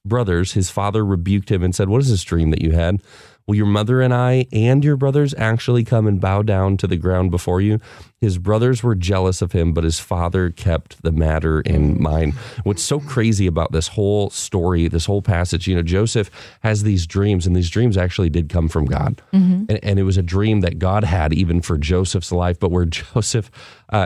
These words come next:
Speaker 1: got it wrong was he thought it was just all him. It was all about him. And, and, you know, it's so seventeen, you're like, "Check this out, guys.
Speaker 2: Yeah.
Speaker 1: I'm gonna be awesome and you're gonna submit to me. You're, you're gonna bow down to me," all, all of that. So, uh, anyway, where I wanted to,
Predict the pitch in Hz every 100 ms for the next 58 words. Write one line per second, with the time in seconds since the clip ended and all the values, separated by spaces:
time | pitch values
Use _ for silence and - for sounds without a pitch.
0 | 90 98 95 85 95 98 82 85 90 85
1 | 73 71 78 - 71 69 71 - _ _
2 | _ _ _ 82 80 87 92 90 92 90
3 | 87 82 - 95 87 90 98 95 98 -
4 | 101 92 87 98 92 87 92 - - 131
5 | 151 135 135 92 95 98 107 107 123 135
6 | 131 123 113 123 127 135 117 110 117 113
7 | 113 - 123 135 131 117 101 87 101 107
8 | - - 117 127 135 127 127 127 123 131
9 | 131 98 95 92 104 101 - 107 98 98
10 | 95 - - 127 - 117 - - - -
11 | - 135 107 107 123 113 135 120 104 90